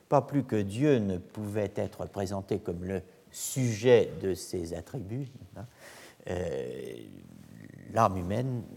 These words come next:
et l'homme ne pouvaient être présentés comme le sujet de ses propres états mentaux ou actes, à savoir, euh, pour ce que nous en avions, euh, rappelé,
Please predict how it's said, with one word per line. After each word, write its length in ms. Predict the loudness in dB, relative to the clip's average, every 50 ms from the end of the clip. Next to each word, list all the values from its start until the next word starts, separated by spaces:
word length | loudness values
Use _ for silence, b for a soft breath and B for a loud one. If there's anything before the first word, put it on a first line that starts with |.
| -18 -18 -16 -12
et 260 | -10 -8 -8 -8 -8
l'homme 340 | -6 -4 -2 -2 -2 -2 -4
ne 80 | -4
pouvaient 320 | -6 -6 -8 -6 -4 -4 -4 -4
être 200 | -6 -8 -8 -8
présentés 480 | -6 -6 -4 -4 -6 -6 -4 -4 -4
comme 380 | -4 -4 -2 0 2 2 2 0 -4 B B B B B B B B B B B _ _ _ _ _ _ 0
le 300 | 4 6 6 6 4 2 -2 -10
sujet 640 | -12 -4 2 2 2 4 4 4 4 4 4 0 -4 -10 -14 -8
de 320 | -2 0 2 2 2 0 -4 -10 -18
ses 460 | -16 -14 -12 -12 -8 -4 -2 -2 -2
propres 580 | -4 -6 -12 -8 -2 -2 -2 0 0 -2 -4 -2
états 220 | -4 -2 -2 -4
mentaux 600 | -4 -2 -2 -2 -2 -4 -4 -4 -4 -4 -4 -4 -6 -10
ou 140 | -12 -8 -2 0
actes, 480 | 2 2 2 0 -6 -18 -20 -20 -20 B B B B B B B B B -10
à 160 | -8 -6 -6
savoir, 720 | -6 -4 -6 -6 -6 -4 -2 0 2 2 2 0 -2 -6 -14 -14 -12
euh, 220 | -10 -10 -10 -12 -14 -16 _ _ _ _ -8
pour 220 | -6 -6 -6 -6
ce 120 | -8 -8 -8
que 220 | -8 -8 -6 -6
nous 540 | -6 -6 -6 -8 -8 -8 -8 -10 -10 -10 -10
en 120 | -10 -10 -10 -10
avions, 480 | -10 -10 -10 -12 -10 -10 -8 -8 -10 -12 -16 -18
euh, 60 | -18 -18 -16 -16 -18 -18 -18 -18 -16
rappelé, 400 | -14 -14 -10 -6 -4 -4 -4